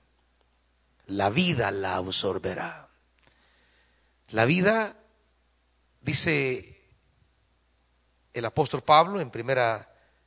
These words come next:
Corintios capítulo quince, cuando habla de, del poder de la vida, el poder de la resurrección, él habla,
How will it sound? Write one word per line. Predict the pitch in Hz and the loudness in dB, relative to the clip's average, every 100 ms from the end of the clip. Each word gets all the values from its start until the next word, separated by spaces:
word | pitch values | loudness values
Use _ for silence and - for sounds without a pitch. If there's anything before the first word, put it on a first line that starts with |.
| _ _ _ - | _ _ _ -10
Corintios | 117 135 170 - 196 | -4 -4 -4 -4 -6
capítulo | - - 143 151 | -4 -4 -4 -4
quince, | - 202 135 202 247 - _ _ _ _ _ _ _ _ _ _ - - | -2 -2 -4 -6 -8 -14 _ _ _ _ _ _ _ _ _ _ -20 -14
cuando | 87 92 110 | -10 0 4
habla | 127 139 127 | 4 2 -2
de, | 101 90 90 _ _ _ _ _ _ _ _ _ | -2 -6 -10 _ _ _ _ _ _ _ _ _
del | 98 90 | -8 -2
poder | 98 120 143 | 2 4 6
de | 160 | 6
la | 160 | 4
vida, | 160 117 170 190 - _ _ _ _ _ _ - | 2 -2 -2 -6 -20 _ _ _ _ _ _ -20
el | 113 | -16
poder | - 104 127 131 131 - _ _ _ _ _ _ | -4 0 2 2 -2 -12 _ _ _ _ _ _
de | 98 | -6
la | 107 131 | 0 2
resurrección, | 139 - 143 139 - 107 131 - _ _ _ _ _ _ _ _ _ _ _ _ _ - - _ _ _ _ _ _ _ _ _ _ _ _ _ - | 0 -2 -4 -2 -2 -2 -8 -20 _ _ _ _ _ _ _ _ _ _ _ _ _ -20 -20 _ _ _ _ _ _ _ _ _ _ _ _ _ -2
él | 202 202 | 4 6
habla, | 196 220 208 208 | 6 8 6 6